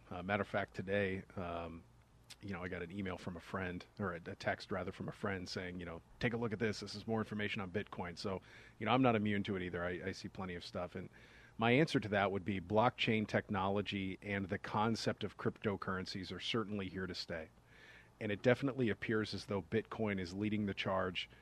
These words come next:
and the most established of all of those. You know, you have others out there like Ethereum and et cetera, et cetera. Um, and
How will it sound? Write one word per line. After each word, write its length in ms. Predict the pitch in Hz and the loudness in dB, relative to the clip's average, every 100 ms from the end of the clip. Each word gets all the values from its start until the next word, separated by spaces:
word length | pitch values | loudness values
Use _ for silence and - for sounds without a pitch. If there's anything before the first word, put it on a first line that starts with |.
| - - | -16 -6
and 140 | 107 | -4
the 40 | 98 | 0
most 280 | 101 - 98 | -2 -2 -6
established 600 | - 101 95 104 107 104 | -4 0 0 0 -2 -4
of 100 | 92 | -4
all 220 | 90 92 | -2 -2
of 100 | 82 | -4
those. 300 | 82 80 - | -8 -8 -8
You 60 | 95 | -6
know, 60 | 101 | -4
you 160 | 101 | -2
have 100 | 101 | 2
others 260 | 101 98 92 | 2 0 -2
out 160 | 90 - | -4 -4
there 120 | 87 | -6
like 220 | 87 - | -8 -10
Ethereum 760 | 90 - 98 90 87 85 85 | -10 -6 -4 -4 -6 -8 -10
and 240 | 82 82 78 - | -12 -14 -18 -14
et 80 | - | -10
cetera, 200 | 87 82 | -10 -10
et 120 | - | -12
cetera. 280 | 90 82 - - - - - - - - | -10 -10 -14 -20 -20 -20 -20 -20 -20 -12
Um, 220 | 101 98 - | -4 -4 -2
and 260 | 113 107 | -4 -2